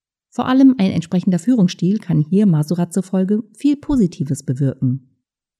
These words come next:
Unsere Messungen zeigen, dass eine individualisierte, an den Mitarbeiterbedürfnissen ausgerichtete Führung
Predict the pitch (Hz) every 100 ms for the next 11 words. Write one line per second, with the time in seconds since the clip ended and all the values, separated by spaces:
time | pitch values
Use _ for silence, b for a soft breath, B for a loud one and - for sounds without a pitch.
0 | _ _ _ _ _ _ _ 285 339 320
1 | 277 233 233 180 160 170 156 175 240 247
2 | 165 - 170 180 185 175 165 165 151 143
3 | 165 302 - 131 147 - _ _ 196 202
4 | 208 269 254 254 247 226 202 208 208 202
5 | 196 240 - 220 254 208 214 214 196 185
6 | - 170 175 214